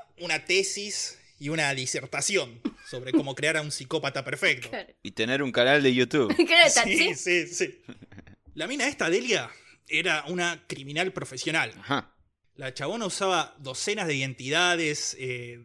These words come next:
Speaker 1: docenas de documentos, era muy hábil para disfrazarse, era como la mamá de Homero.
Speaker 3: Mona Simpson, sí, iba a decir eso.
Speaker 1: Sí.
Speaker 2: Tal cual.
Speaker 1: Sí, sí, sí.
Speaker 2: Tal cual.
Speaker 1: Que tuvo treinta años en, en fuga. Bueno, la mina más o menos lo mismo.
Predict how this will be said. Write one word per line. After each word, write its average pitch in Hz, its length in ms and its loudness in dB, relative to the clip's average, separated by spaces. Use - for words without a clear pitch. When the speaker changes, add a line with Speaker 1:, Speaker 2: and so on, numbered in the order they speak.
Speaker 1:
docenas 131 420 -6
de 120 100 -4
documentos, 139 1120 -2
era 151 160 0
muy 156 200 -2
hábil 170 200 2
para 131 180 -8
disfrazarse, 139 600 -4
era 185 160 -2
como 156 160 -2
la 139 100 -2
mamá 165 220 -2
de 175 80 2
Homero. 170 300 0
Speaker 3:
Mona 147 200 2
Simpson, 123 440 0
sí, 185 100 0
iba 185 120 8
a - 20 10
decir 170 240 2
eso. 117 320 0
Speaker 1:
Sí. - 160 2
Speaker 2:
Tal 294 320 6
cual. 294 400 4
Speaker 1:
Sí, 220 360 2
sí, 226 140 -8
sí. 170 140 -6
Speaker 2:
Tal 294 340 2
cual. 269 220 -2
Speaker 1:
Que 190 80 -4
tuvo 180 180 -2
treinta 185 380 -2
años 190 300 -4
en, 143 140 -6
en 139 220 -10
fuga. 170 500 -4
Bueno, 196 320 -6
la 160 120 -4
mina 254 240 -10
más 240 160 -8
o 226 60 -10
menos 262 180 -10
lo 294 80 -8
mismo. 202 420 -6